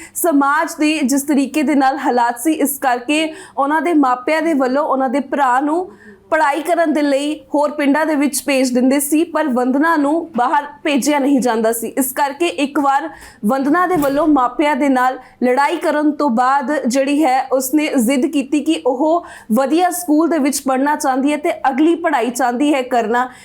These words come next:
ਇਸ ਕਰਕੇ ਮਾਪਿਆਂ ਦੀ ਜ਼ਿੱਦ ਜਦੋਂ ਉਹਨਾਂ ਨੇ ਕੀਤੀ ਤਾਂ ਮਾਪਿਆਂ ਨੇ ਉਹਨਾਂ ਨੂੰ ਗੁਰੂਕੁਲ ਦੇ ਵਿੱਚ ਪੜ੍ਹਾਈ ਕਰਨ ਦੇ ਲਈ ਭੇਜ ਦਿੱਤਾ, ਜਿਸ ਤੋਂ ਬਾਅਦ ਵੰਦਨਾ ਦੇ ਵੱਲੋਂ ਲਾਅ ਕਾਲਜ ਦੇ ਵਿੱਚ ਜਿਹੜੀ ਹੈ ਅੱਗੇ ਐਲ ਐਲ ਬੀ ਕੀਤੀ ਗਈ ਹੈ, ਪਰ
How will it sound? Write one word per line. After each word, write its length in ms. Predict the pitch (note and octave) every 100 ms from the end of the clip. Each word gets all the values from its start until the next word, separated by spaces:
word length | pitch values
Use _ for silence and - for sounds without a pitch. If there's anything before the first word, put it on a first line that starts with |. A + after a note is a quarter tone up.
| -
ਇਸ 180 | D4+ D4
ਕਰਕੇ 380 | D#4+ C#4+ - F4
ਮਾਪਿਆਂ 480 | D4+ C4 B3+ D4+ D4+
ਦੀ 180 | D#4+ D#4
ਜ਼ਿੱਦ 460 | G#3+ B3+ A#3+ D4 - - -
ਜਦੋਂ 320 | G#3 C#4 C4+ D4+
ਉਹਨਾਂ 240 | C#4+ D4
ਨੇ 120 | D#4
ਕੀਤੀ 440 | C#4 C4+ C4+ D4+ D#4+
ਤਾਂ 200 | D#4+ C#4+
ਮਾਪਿਆਂ 420 | C4+ C4 D#4 D#4
ਨੇ 140 | C#4+ D#4
ਉਹਨਾਂ 300 | C4+ C4+ C#4
ਨੂੰ 180 | D#4 B3
ਗੁਰੂਕੁਲ 420 | C#4 C#4 E4 E4+
ਦੇ 120 | E4
ਵਿੱਚ 320 | B3 C4+ C#4+ D4+ D#4 - - -
ਪੜ੍ਹਾਈ 280 | D4 C#4+ D#4
ਕਰਨ 300 | E4+ D#4 D4+
ਦੇ 100 | C#4
ਲਈ 180 | C4+ C#4+
ਭੇਜ 340 | C4+ B3 A#3+
ਦਿੱਤਾ, 300 | B3+ B3+ C#4
ਜਿਸ 200 | C#4+ C4+
ਤੋਂ 160 | - C4
ਬਾਅਦ 360 | A#3+ B3 C4+
ਵੰਦਨਾ 460 | C4+ A#3+ A#3+ C4 D#4+
ਦੇ 120 | D4+
ਵੱਲੋਂ 380 | B3 B3 B3+ C4+ - - -
ਲਾਅ 220 | B3 C#4+ D4
ਕਾਲਜ 380 | D4 D4+ D#4+ -
ਦੇ 140 | D4
ਵਿੱਚ 280 | C4+ C#4 C4+
ਜਿਹੜੀ 300 | C#4 C4+ C#4
ਹੈ 180 | C#4 C#4 C#4+ - _ C#4
ਅੱਗੇ 240 | A#3+ D#4+ D#4+ C4+
ਐਲ 140 | C4+
ਐਲ 120 | C#4+ B3
ਬੀ 120 | D#4
ਕੀਤੀ 360 | D4+ B3 D#4 C4+
ਗਈ 200 | C4+ B3
ਹੈ, 100 | D4+ - -
ਪਰ 240 | D4+